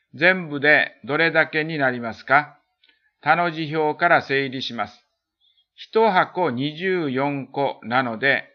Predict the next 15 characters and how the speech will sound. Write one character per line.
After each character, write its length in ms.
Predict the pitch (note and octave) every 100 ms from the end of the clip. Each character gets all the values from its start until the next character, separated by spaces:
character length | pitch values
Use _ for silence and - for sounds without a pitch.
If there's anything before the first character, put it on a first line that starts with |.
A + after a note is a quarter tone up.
| _ -
左 520 | C#3+ D#3+ D#3+ D#3+ D3
下 280 | - D3 D3
に 180 | E3
一 260 | C#3+ - B2
箱。 400 | A2+ G#2+ A2+ - _ _ _ _ _ -
そ 160 | F#3
の 240 | G3+ F#3 D3
上 240 | C#3 B2
が 320 | C#3+ C#3 - F#2+
二 240 | A#2+ D3
十 320 | D#3 E3+ C#3+
四 380 | A#2+ C3 C3+ B2
個 160 | C3 B2
で 120 | G2
す。 220 | - _